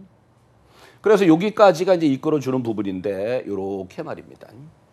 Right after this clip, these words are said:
자, 그럼 요거 우리말로 잠깐 보면 "내가 너에게 그녀에 관해서 말했던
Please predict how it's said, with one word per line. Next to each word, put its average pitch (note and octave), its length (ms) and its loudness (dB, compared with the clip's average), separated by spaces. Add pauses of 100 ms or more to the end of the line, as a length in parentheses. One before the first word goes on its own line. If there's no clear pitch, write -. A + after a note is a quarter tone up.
(500)
자, F#2 300 -6 (320)
그럼 G#3 160 2
요거 F#3 140 4
우리말로 E3 420 4
잠깐 C#3+ 280 0
보면 D3+ 220 -2
"내가 C3 420 2
너에게 B2+ 560 -4
그녀에 B2+ 520 -4
관해서 A2+ 520 -6
말했던 A2 760 -6